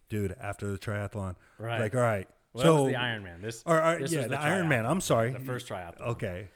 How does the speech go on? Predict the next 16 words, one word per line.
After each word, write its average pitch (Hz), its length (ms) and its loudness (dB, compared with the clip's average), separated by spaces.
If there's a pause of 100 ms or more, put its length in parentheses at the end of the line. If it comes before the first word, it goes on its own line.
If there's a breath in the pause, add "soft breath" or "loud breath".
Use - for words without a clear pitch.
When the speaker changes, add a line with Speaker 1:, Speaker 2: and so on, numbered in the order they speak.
(140)
Speaker 1:
okay. 104 380 -12 (100)
Speaker 2:
First 143 220 -4
triathlon 120 500 -4
came. 120 460 -8 (600)
I 98 80 -12
trained 113 320 -6
hard. 107 420 -2 (880)
I 98 60 -12
loved 104 300 -4
it. 92 100 -12 (260)
I 104 140 -10
absolutely 113 500 -4
loved 98 260 -6
it. 78 140 -16 (160)
Speaker 1:
Mm-hmm. 95 200 -12
Speaker 2:
Right. 101 220 -12